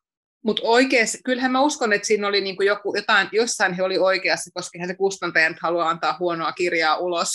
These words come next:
<laughs> Että ne ois sitten vaatinut sen, ää, uudelleen kirjoittamista tai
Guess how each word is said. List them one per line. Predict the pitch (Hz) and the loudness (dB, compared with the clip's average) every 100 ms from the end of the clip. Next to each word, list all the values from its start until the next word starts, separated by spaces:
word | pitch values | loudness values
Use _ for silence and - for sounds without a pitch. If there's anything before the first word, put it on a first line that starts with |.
| - - | -8 -12
<laughs> | - _ - | -20 _ -4
Että | 214 262 | 2 2
ne | 269 - - - | 0 -4 -20 0
ois | 247 247 | 2 4
sitten | 320 - 220 | 4 2 2
vaatinut | 226 226 208 196 | 2 2 0 -2
sen, | - 196 180 _ - - _ _ _ _ | 0 0 -2 _ -20 -20 _ _ _ _
ää, | 196 185 185 | 4 6 4
uudelleen | 220 214 202 190 | 2 2 2 0
kirjoittamista | 196 196 185 - 180 180 - 180 | 0 -2 -2 -4 -6 -4 -6 -4
tai | 180 170 175 | 0 2 2